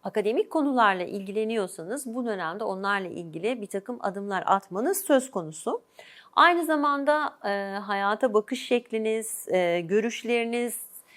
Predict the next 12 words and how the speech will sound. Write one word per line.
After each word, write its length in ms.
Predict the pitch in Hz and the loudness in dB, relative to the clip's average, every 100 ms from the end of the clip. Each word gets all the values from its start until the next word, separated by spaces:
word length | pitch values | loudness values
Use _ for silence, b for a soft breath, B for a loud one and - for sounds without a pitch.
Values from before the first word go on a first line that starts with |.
| B B B - | B B B 0
e, 260 | 202 196 | 4 4
konusunda 500 | 196 254 254 277 311 | 2 0 0 0 2
dikkatli 440 | 247 - 254 254 320 | 2 6 6 6 4
olmanız 520 | 294 233 180 160 156 | 2 2 -2 -8 -10
gerekiyor. 640 | 160 156 160 - 339 320 | -8 -8 -6 -2 0 0
Bu 140 | 294 294 | 4 6
alanlarda 720 | 262 254 247 254 254 294 285 | 6 4 2 2 2 2 2
hani, 260 | - 226 233 | 0 -2 -2
e, 240 | 220 208 | -2 -2
fikirlerinizi 840 | 208 254 285 269 262 254 262 262 254 | -4 -6 -2 0 0 0 -2 -4 -4
daha 240 | 277 311 | -2 0
çok 240 | 302 277 | 0 -2